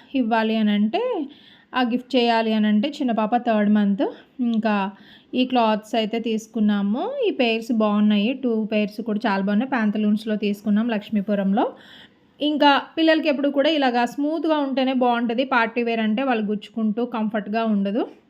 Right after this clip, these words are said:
ఆ, ఇవైతే ఈజీగా వేర్ చేసుకుంటారు. చ-, చాలా కంఫర్ట్ ఇస్తాయి వాళ్ళకి, పిల్లలకి మెత్తగా ఉంటాయి కదా. ఆ, ఇంకా ఇవైతే టూ పెయిర్స్ తీసుకున్నాము. ఇంకా ఈవినింగ్ అయిపోయింది, మేము వచ్చేసరికి సిక్స్ అయిపోయింది. ఇంకా అక్క వస్తా వస్తానే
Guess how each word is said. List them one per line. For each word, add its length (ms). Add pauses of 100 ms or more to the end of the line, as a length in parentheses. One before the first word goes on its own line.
(200)
ఆ, 220 (420)
ఇవైతే 280
ఈజీగా 460
వేర్ 300
చేసుకుంటారు. 720
చ-, 440
చాలా 120
కంఫర్ట్ 460
ఇస్తాయి 340
వాళ్ళకి, 280
పిల్లలకి 400
మెత్తగా 440
ఉంటాయి 360
కదా. 240 (580)
ఆ, 200
ఇంకా 300
ఇవైతే 460
టూ 180
పెయిర్స్ 380
తీసుకున్నాము. 640 (320)
ఇంకా 460 (460)
ఈవినింగ్ 380
అయిపోయింది, 400
మేము 180
వచ్చేసరికి 760
సిక్స్ 240
అయిపోయింది. 340
ఇంకా 160
అక్క 140
వస్తా 360
వస్తానే 580